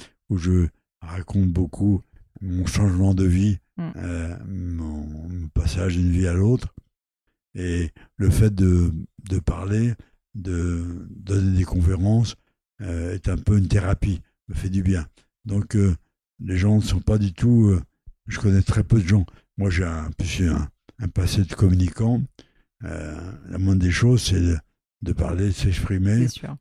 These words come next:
Speaker 1: de débattre, et, et voilà. Et donc, je trouve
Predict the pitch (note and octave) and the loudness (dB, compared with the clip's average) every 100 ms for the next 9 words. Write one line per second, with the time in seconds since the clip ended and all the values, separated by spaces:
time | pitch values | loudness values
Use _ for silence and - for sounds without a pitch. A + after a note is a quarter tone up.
0 | - F#2 F2 E2+ E2 D#2+ F2+ E2 F#2 A2 | -10 -2 0 0 -2 -2 -2 0 0 -2
1 | - G#2 F#2 E2 _ _ - E2+ E2+ D#2+ | -4 -10 -12 -14 _ _ -14 -8 -6 -4
2 | D#2+ E2 E2+ E2+ F2+ G#2 F#2+ - _ - | -4 -4 -4 -4 -4 -4 -4 -8 _ -20
3 | _ _ G2 F2+ F2 D#2 - - - - | _ _ -6 -2 -2 -2 -6 -12 -20 -20
4 | _ _ - - _ _ _ _ _ _ | _ _ -20 -20 _ _ _ _ _ _
5 | E2+ D#2+ F#2+ E2 G#2 - - - | -8 -4 -4 -2 -6 -6 -4 0